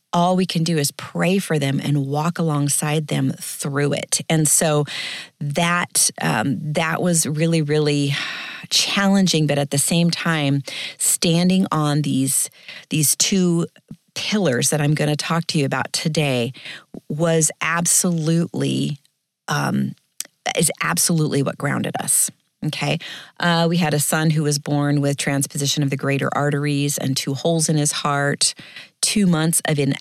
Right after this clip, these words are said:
absolute roller coaster ride of not knowing whether he was gonna live or die, seven children at home, an hour away. Um, so two full months of that. And the, even then, f-, you know, co-, coming home and just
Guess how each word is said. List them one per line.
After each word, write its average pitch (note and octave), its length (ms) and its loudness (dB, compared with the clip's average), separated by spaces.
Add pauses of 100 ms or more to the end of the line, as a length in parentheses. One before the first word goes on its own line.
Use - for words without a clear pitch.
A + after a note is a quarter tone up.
absolute D#3+ 540 -2
roller C#3+ 240 0
coaster C#3 360 -2
ride C3+ 220 0
of C#3 80 -4
not C#3 220 -2
knowing C3+ 240 2
whether C3 180 0
he C3+ 140 0
was C3 160 0
gonna C3 200 -2
live D3+ 400 0
or D3 120 0
die, C3 320 -2
seven D3 360 0
children C#3+ 440 0
at D3 140 -2
home, C3 500 2 (580)
an D#3 180 2
hour C#3+ 380 2
away. B2+ 720 0 (100)
Um, C3 220 0
so D3+ 160 0
two G3+ 180 0
full F3 240 2
months C3+ 480 2
of C3 220 0
that. A2 240 -2 (1000)
And E3 200 4
the, D#3 200 0
even F3 280 4
then, D#3+ 300 2
f-, - 340 -6 (260)
you E3+ 160 2
know, C3+ 120 2
co-, C#3+ 260 -2
coming D3+ 260 0
home E3 420 2
and C#3+ 120 0
just C#3 340 -2